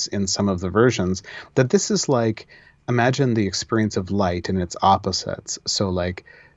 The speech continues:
you know, white or full light versus the absence of light,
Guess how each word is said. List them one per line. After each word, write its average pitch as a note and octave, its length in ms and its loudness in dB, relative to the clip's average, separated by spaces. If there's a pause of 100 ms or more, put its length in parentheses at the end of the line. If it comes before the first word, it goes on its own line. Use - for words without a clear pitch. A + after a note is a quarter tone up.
(320)
you C3 180 2
know, F2 240 -2
white G#2 560 4
or F#2+ 80 2
full A#2 360 4
light F2+ 420 2 (120)
versus F2+ 480 -2
the F#2+ 140 0
absence F2 400 -2
of E2+ 120 -10
light, D#2+ 260 -6